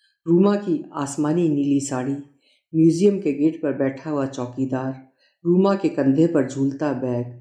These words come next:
दरगाह के सामने ठहरा हुआ अनाथ सन्नाटा। उसने मुझको दूर से ही पहचान लिया था। मैं म्यूजियम के करीब पहुंचा ही था कि उसका प्रश्न बाहर आया था, "इतनी धूप में कहाँ भटक रहे हो?"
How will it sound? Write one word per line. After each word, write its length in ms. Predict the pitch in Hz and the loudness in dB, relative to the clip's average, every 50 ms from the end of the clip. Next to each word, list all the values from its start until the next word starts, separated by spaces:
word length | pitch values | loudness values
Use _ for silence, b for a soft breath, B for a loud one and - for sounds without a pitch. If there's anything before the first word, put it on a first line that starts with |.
| - _ _ _ _ _ _ _ _ _ - | -20 _ _ _ _ _ _ _ _ _ 0
दरगाह 440 | 156 156 156 160 175 170 170 220 220 | 2 2 2 2 2 0 0 -2 -2
के 140 | 220 196 | 0 0
सामने 480 | 170 - - 156 156 170 185 190 190 170 | 0 0 -2 -2 0 2 2 2 2 2
ठहरा 380 | 175 - - 147 151 151 185 185 | 0 -2 -2 -2 0 2 2 2
हुआ 260 | 180 160 156 165 160 | 2 2 2 2 0
अनाथ 600 | - - - 139 131 139 147 156 175 180 175 - | 0 -4 -4 0 2 2 2 2 0 0 -4 -8
सन्नाटा। 920 | - - - 151 135 139 135 127 123 123 - - 120 104 101 - _ _ _ _ _ _ _ _ _ _ _ - | -16 -14 -8 -4 -2 0 0 0 -2 -6 -10 -14 -16 -18 -20 -20 _ _ _ _ _ _ _ _ _ _ _ -6
उसने 280 | 214 175 - - 240 | -4 -2 0 2 2
मुझको 320 | 226 214 202 202 - - 185 | 4 4 2 0 2 2 2
दूर 240 | 170 165 156 160 156 | 4 4 4 4 4
से 140 | - 160 | 4 2
ही 60 | 151 151 | 2 2
पहचान 400 | 151 147 131 123 - 151 151 165 | 0 -2 -4 -4 -4 -4 -2 -2
लिया 260 | 175 175 180 175 175 | -2 -2 -2 -2 -4
था। 460 | 175 170 - 175 165 170 - _ _ _ _ _ _ _ _ _ _ - | -4 -8 -12 -14 -14 -14 -16 _ _ _ _ _ _ _ _ _ _ 2
मैं 380 | 180 190 208 202 175 143 147 147 | 4 4 4 4 2 0 0 4
म्यूजियम 480 | 151 156 160 160 165 185 208 208 196 | 6 6 6 6 4 4 2 2 2
के 80 | 165 151 | 0 0
करीब 520 | - - 139 139 175 180 175 - - - - | -2 -2 -2 0 0 0 -2 -4 -8 -12 -8
पहुंचा 320 | 143 135 135 - - 196 | -8 -8 -8 -6 -6 -6
ही 180 | 214 226 220 180 | -4 -4 -4 -6
था 400 | - - - 123 135 - 123 b b b b b b - | -6 -6 -8 -8 -8 -8 -10 b b b b b b 0
कि 80 | 180 | 0
उसका 240 | 160 - - - 156 | 2 2 0 -2 -2
प्रश्न 460 | 139 - - 175 190 185 - 147 131 | -2 -2 -2 -2 -2 -2 -2 -4 -4
बाहर 300 | 123 131 120 123 127 120 | -2 -4 -4 -4 -6 -6
आया 320 | 120 117 113 117 120 123 120 | -6 -6 -8 -8 -8 -10 -12
था, 460 | - 123 120 120 120 - _ _ _ _ _ _ _ _ _ _ _ _ _ _ _ - | -14 -16 -18 -18 -18 -20 _ _ _ _ _ _ _ _ _ _ _ _ _ _ _ -12
"इतनी 260 | - 202 233 262 269 | -4 2 4 6 6
धूप 240 | 214 262 202 240 240 - | 6 4 0 -4 -2 -2
में 140 | 247 226 - | -4 -4 -2
कहाँ 260 | 180 175 214 277 269 | -4 -2 0 0 0
भटक 280 | - 196 - 151 143 - | 0 -2 -2 -4 -4 -4
रहे 240 | 135 135 127 131 131 | -4 -4 -4 -4 -4
हो?" 320 | 147 165 214 - - - | -6 -6 -6 -8 -12 -20